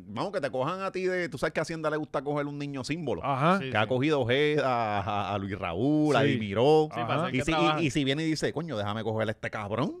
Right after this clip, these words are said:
Speaker 2: Exacto, para que sea un
Speaker 1: Déjame,
Speaker 2: niño símbolo
Speaker 1: déjame
Speaker 2: para los
Speaker 1: rajar.
Speaker 2: fracasados.
Speaker 1: Ah, claro que sí. Entonces hay que tenerlas al día por esa mierda, por si nos cogen.
Speaker 2: Claro. Pero
Speaker 1: Ahora te
Speaker 2: aquella
Speaker 1: digo,
Speaker 2: vez que
Speaker 1: ahora te
Speaker 2: cogieron
Speaker 1: digo
Speaker 2: a
Speaker 1: yo allí, si yo no saliera en una cámara, psh,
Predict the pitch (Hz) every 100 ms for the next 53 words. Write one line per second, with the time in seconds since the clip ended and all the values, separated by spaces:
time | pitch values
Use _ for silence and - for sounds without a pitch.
0 | - - 151 - 196 160 147 151 165 175
1 | 175 180 202 190 185 185 185 175 - 190
2 | 214 202 95 113 170 202 147 139 - _
3 | _ _ 92 160 151 113 113 117 123 120
4 | 120 202 196 113 135 170 131 113 98 104
5 | - 92 - 143 139 101 92 139 147 135
6 | 95 _ _ _ _ 143 147 151 151 151
7 | 151 - _ _ _ - - 123 175 220
8 | 247 247 247 247 254 147 175 175 160 120
9 | - 117 113 117 196 202 196 196 202 185
10 | 202 185 131 95 - 82